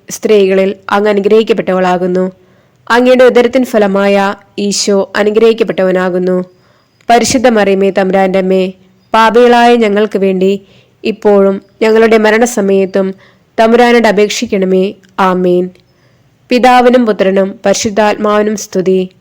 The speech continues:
ആദിയിലെ പോലെ ഇപ്പോഴും എപ്പോഴും എന്നേക്കും. ആമേൻ.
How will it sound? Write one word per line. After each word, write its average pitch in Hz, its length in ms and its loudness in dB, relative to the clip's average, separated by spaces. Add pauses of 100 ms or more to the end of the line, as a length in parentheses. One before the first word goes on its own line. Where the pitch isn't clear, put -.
(580)
ആദിയിലെ 247 480 2
പോലെ 233 480 0
ഇപ്പോഴും 202 480 -2 (100)
എപ്പോഴും 190 560 0 (140)
എന്നേക്കും. 190 680 -2 (160)
ആമേൻ. 180 420 0